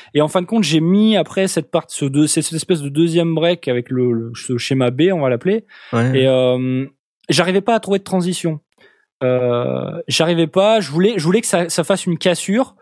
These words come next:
Speaker 1: euh, limite qu'on arrête tout et puis que ça reprenne sur autre chose. Et j'ai, enfin, j'ai jamais, enfin, c'est, si, j'ai fini par trouver. Mais j'ai dû écouter, euh, <laughs> beaucoup de pistes d'autres mecs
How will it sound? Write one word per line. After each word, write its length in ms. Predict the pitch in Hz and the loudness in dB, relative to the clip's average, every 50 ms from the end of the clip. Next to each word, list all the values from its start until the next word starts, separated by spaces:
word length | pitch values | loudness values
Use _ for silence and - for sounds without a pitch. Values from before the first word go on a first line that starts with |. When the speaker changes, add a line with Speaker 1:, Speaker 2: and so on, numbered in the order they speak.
| _ - - - _ _ - | _ -20 -20 -20 _ _ -2
Speaker 1:
euh, 120 | 139 135 | 0 0
limite 280 | 131 147 170 190 220 - | 2 4 4 2 2 0
qu'on 160 | - - 170 | 0 0 0
arrête 300 | 156 143 156 160 151 - - | 2 2 2 0 -2 -2 -4
tout 320 | - 214 233 262 269 269 | 0 2 4 4 4 4
et 60 | 208 147 | 2 2
puis 160 | - - 165 | 0 -6 -10
que 60 | - | -8
ça 180 | - - 156 143 | -2 0 0 0
reprenne 340 | 135 143 143 - - 190 180 | 0 0 -2 0 0 -2 0
sur 160 | - - 156 | 0 0 -2
autre 120 | 156 147 | -2 0
chose. 360 | - - 208 254 254 185 180 - _ _ | 2 2 2 2 0 -4 -8 -12 _ _
Et 120 | - 156 143 | -2 -2 -2
j'ai, 380 | 131 - - 139 135 135 135 131 | -2 0 0 2 2 2 2 0
enfin, 260 | 127 - - - 131 | 0 -4 -6 -4 -2
j'ai 140 | 123 127 131 | 0 0 0
jamais, 400 | 131 143 139 156 170 175 170 165 | 0 0 0 2 2 2 2 0
enfin, 240 | 156 - 123 117 110 | 0 -2 -4 -6 -6
c'est, 180 | - 143 139 | -8 -12 -12
si, 200 | - - - 143 | -10 -6 -4 -2
j'ai 100 | 135 131 | -2 -2
fini 180 | - - 139 139 | -2 -2 -2 0
par 160 | - 143 - | 0 -2 -4
trouver. 380 | - - 147 143 156 196 262 - _ _ _ _ _ _ _ _ _ _ _ _ _ _ _ - - - | -4 -10 -4 -2 0 0 -2 -4 _ _ _ _ _ _ _ _ _ _ _ _ _ _ _ -16 -6 -2
Mais 220 | 143 143 143 143 | 0 2 2 2
j'ai 160 | 131 147 151 | 2 2 0
dû 160 | 143 143 170 | 0 2 2
écouter, 420 | 175 175 - 180 - - 202 202 202 190 | 2 2 0 -6 -6 0 2 2 4 4
euh, 680 | 156 143 139 135 135 131 131 127 123 123 120 127 147 127 - - | 4 2 2 2 2 2 2 2 0 0 0 -2 -2 -4 0 0
<laughs> 100 | 165 143 | 0 0
beaucoup 320 | 143 170 202 196 - 240 | 2 0 -2 0 -2 -8
de 80 | 196 175 | -8 -6
pistes 380 | - - 220 208 - - 170 | -6 -4 -2 -2 -2 0 2
d'autres 360 | 156 151 147 151 170 165 - | 2 2 2 0 0 0 0
mecs 320 | 180 175 190 214 - - | 0 0 0 0 -4 -10